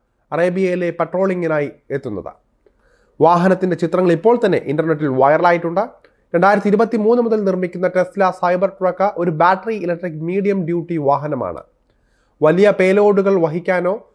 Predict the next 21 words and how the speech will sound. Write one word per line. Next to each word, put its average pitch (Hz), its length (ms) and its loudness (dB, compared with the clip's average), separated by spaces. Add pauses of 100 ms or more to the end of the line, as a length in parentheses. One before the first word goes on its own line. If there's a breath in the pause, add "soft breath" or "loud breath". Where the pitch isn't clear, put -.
(300)
വലിയ 214 460 4
വണ്ടികൾ 196 460 0
കെട്ടിവലിക്കാനോ 190 840 -2
കഴിവുള്ള 175 520 -2
ഈയൊരു 180 260 -2
വാഹനം 165 600 2 (460)
നിസ്സാരക്കാരനല്ല. 151 880 -2 (600)
പതിനാലായിരം 220 760 0
പൗണ്ടാണ് 185 520 0
ഇതിന്റെ 156 260 -6
ഭാരവാഹക 165 920 -2 (200)
ശേഷി. 135 320 -12 (460)
സ്വപ്നതുല്യമായ 208 1000 4
സൈബർ 190 320 2
ട്രക്കിന്റെ 196 460 -2
കൺസെപ്റ്റ് 190 480 -4
പതിപ്പ് 196 340 0
രണ്ടായിരത്തി 185 480 0
പത്തൊൻപതിലാണ് 185 680 0
ലോകത്തിന് 170 400 -2
മുന്നിൽ 151 340 -8